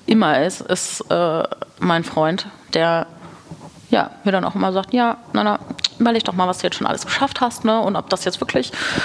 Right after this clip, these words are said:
äh, so, so schlimm ist es doch gar nicht.“ <laughs> Ja, und der das ertragen hat. Ähm, auch dieses,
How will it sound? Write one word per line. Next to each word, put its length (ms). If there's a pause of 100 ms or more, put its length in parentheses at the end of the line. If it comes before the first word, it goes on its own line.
(200)
äh, 360 (400)
so, 240 (220)
so 120
schlimm 180
ist 100
es 100
doch 180
gar 200
nicht.“ 260 (180)
<laughs> 140
Ja, 280 (540)
und 220
der 140
das 240
ertragen 600
hat. 200 (520)
Ähm, 520 (560)
auch 360
dieses, 720